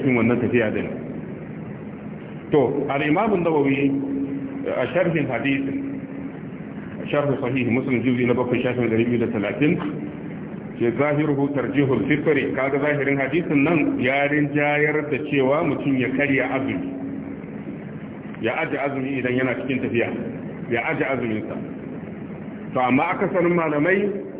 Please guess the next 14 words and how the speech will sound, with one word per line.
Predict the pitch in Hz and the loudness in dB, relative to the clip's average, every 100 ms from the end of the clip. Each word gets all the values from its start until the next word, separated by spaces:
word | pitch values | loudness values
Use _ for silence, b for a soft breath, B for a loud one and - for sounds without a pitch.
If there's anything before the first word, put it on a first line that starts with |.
| - - - | -10 -10 -6
mafi | 107 160 165 160 151 | 2 2 4 4 6
yawan | 175 170 156 | 6 4 4
malaman | 143 139 139 156 147 | 0 0 0 0 0
sunna | 202 214 151 | 0 2 0
suna | 160 143 - | 0 -2 0
cewa | 139 117 113 - - - - - - - | 2 2 2 -2 -6 -8 -10 -10 -10 -6
abinda | 135 156 214 190 | -4 0 0 -2
aka | 170 170 170 143 | -2 -2 -2 0
fi | 151 156 | -2 2
so | 165 127 | 4 6
ga | 127 | 4
mai | 120 131 123 120 | 4 4 4 2
tafiya, | 117 127 165 117 107 107 | 0 6 6 6 -2 -4
matafi, | 123 175 151 107 104 | -2 0 -2 -2 -6